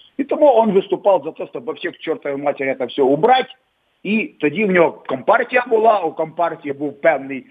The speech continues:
електорат, який потім партія регіонів прибрала. Тому ці політики мислять саме такими категоріями. Що зміна схеми, там, е, чи зміна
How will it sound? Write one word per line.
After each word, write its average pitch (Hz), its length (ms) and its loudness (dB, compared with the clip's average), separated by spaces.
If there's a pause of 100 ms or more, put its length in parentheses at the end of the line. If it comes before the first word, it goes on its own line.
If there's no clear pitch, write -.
(120)
електорат, 170 560 0
який 190 200 0
потім 180 340 -2
партія 170 360 0
регіонів 160 480 0 (300)
прибрала. 147 520 0
Тому 254 260 -2
ці - 140 -10
політики 269 500 0
мислять 185 380 0
саме 185 200 2
такими 170 360 -2
категоріями. 135 640 0 (340)
Що 220 640 2 (160)
зміна 180 360 -6 (100)
схеми, 160 460 -6 (600)
там, 117 300 -6
е, 110 280 -6
чи 147 140 -2
зміна 147 720 2